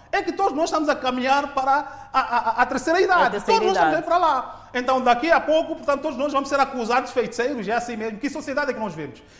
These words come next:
Speaker 1: Que sociedade é que nós queremos?
Speaker 2: Que trabalho deve ser feito para estancar este mal, olhando para a sociedade no seu geral?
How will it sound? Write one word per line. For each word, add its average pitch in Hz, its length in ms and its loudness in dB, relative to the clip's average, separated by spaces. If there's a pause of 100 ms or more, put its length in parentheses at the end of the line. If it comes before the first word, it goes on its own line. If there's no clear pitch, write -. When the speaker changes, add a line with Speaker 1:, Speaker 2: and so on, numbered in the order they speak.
Speaker 1:
Que 277 120 -4
sociedade 277 400 -2
é - 20 -6
que 233 60 -8
nós 233 120 -6
queremos? 151 440 -10 (340)
Speaker 2:
Que 349 140 0
trabalho 254 440 0
deve 214 200 -4
ser 214 200 -6
feito 202 380 -6
para 175 140 -6
estancar 180 400 -4
este 175 240 -8
mal, 151 320 -4
olhando 202 420 -2
para 180 200 -6
a 180 40 -6
sociedade 185 880 -6
no 170 240 -10
seu 170 220 -10
geral? 147 340 -12